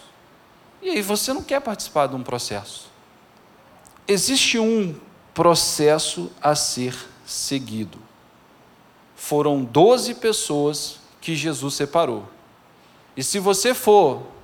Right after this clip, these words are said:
por curiosidade, eu quero te incentivar a olhar isso, pesquisar um pouco na palavra quem foram esses, essas doze pessoas que Jesus separou, e você começar a estudar a personalidade de cada um deles,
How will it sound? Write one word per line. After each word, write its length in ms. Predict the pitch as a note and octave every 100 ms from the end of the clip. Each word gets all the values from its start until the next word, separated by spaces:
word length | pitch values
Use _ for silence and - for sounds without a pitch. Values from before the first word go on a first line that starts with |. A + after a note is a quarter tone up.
| - _ _
por 180 | - E3+
curiosidade, 840 | E3+ D#3+ D#3+ C3+ C3 C#3+ C#3+ A#2+
eu 140 | C3 B2+
quero 300 | - D3+ C#3+
te 180 | -
incentivar 720 | C#3+ C3+ D#3 D3 - A#2 C#3
a 80 | D#3+
olhar 360 | D3 A#2+ C3 B2+
isso, 380 | C#3+ E3+ - - - - - -
pesquisar 580 | F3+ F#3+ - F#3 F#3 A#3
um 120 | A#3
pouco 320 | - F#3 F3+
na 140 | E3
palavra 480 | E3 D#3 C#3+ D#3 C#3
quem 240 | - F#3 G#3
foram 420 | - F3 F3 D#3
esses, 320 | D#3 - C3 -
essas 320 | C3+ D3 B2
doze 400 | A#2+ F3+ F#3+ E3
pessoas 500 | E3 D3+ - D#3 D3+
que 140 | C#3+
Jesus 380 | C3 C3 B2 E3+
separou, 640 | - C#3+ A#2+ A2 D#3+ D#3+ - - - - - _ _ _ _ -
e 60 |
você 260 | B2+ C#3+ F3
começar 440 | F3 E3+ D3+ -
a 40 | F3
estudar 400 | - F3+ C#3+ D#3
a 40 |
personalidade 1000 | D3+ F3 F#3 F3+ E3 D#3+ C#3 C#3 C#3+ C3 A2+ - - -
de 160 | A#2
cada 320 | - D#3+ B2+ D#3+
um 160 | C#3
deles, 520 | A#2 D3+ D#3+ A2+ -